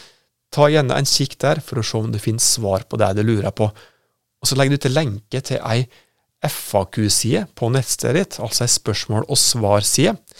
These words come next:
For det at, eh, nok en gang, hvis det da er en person i målgruppa di som lurer på en ting, så er det garantert flere, og etter hvert som du da får formening om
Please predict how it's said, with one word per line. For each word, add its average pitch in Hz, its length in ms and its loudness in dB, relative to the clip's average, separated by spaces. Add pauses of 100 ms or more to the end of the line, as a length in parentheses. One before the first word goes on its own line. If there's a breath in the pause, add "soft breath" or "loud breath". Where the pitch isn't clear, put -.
(1600 loud breath)
For - 80 -2
det 180 240 6
at, 165 220 2
eh, 160 180 6
nok 156 240 2
en 160 80 2
gang, 156 180 6 (220)
hvis 123 320 2
det - 80 2
da 120 160 6
er 120 220 4 (160)
en 107 180 0
person 131 560 0
i 127 320 -2
målgruppa 107 500 -2
di 110 80 2
som 120 300 0
lurer 113 240 0
på 127 80 2
en 101 160 2
ting, 156 160 -2
så 160 140 -4
er 123 80 -6
det 123 80 -4
garantert 117 500 -2
flere, 107 480 0
og 120 460 -2
etter 131 180 -6
hvert 104 240 -4
som 117 140 -4
du 110 100 -4
da 113 160 2
får 101 240 -2
formening 113 640 -2
om 113 140 -2